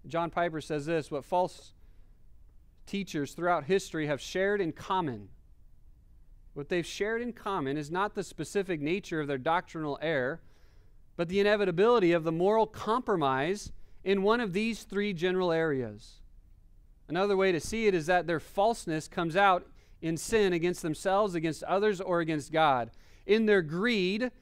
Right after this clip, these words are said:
they fleece the flock for material gain. Or in their lust,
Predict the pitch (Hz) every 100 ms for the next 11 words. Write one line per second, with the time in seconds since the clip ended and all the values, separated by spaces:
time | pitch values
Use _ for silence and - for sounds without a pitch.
0 | - 143 202 190 - 220 254 262 - -
1 | - 190 - 220 233 196 202 - - 214
2 | 202 180 - 233 208 180 160 160 131 113
3 | 113 - - - - - - - - -
4 | - - - - - - - - - -
5 | - - - - - 151 185 180 160 202
6 | 208 170 - -